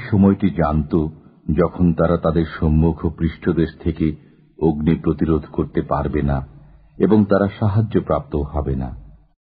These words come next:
বরং তা আসবে তাদের উপর অতর্কিতভাবে, অতঃপর তাদেরকে তা হতবুদ্ধি করে দেবে, তখন তারা তা রোধ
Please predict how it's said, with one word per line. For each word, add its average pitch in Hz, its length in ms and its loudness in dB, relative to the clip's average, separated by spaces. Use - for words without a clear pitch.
বরং 82 380 2
তা 87 100 2
আসবে 80 540 -2
তাদের 80 320 0
উপর 80 360 0
অতর্কিতভাবে, 76 1000 -4
অতঃপর 101 380 2
তাদেরকে 98 420 0
তা 98 140 0
হতবুদ্ধি 95 720 -2
করে 76 240 -4
দেবে, 71 320 -6
তখন 85 360 0
তারা 80 240 0
তা 82 140 0
রোধ 78 300 0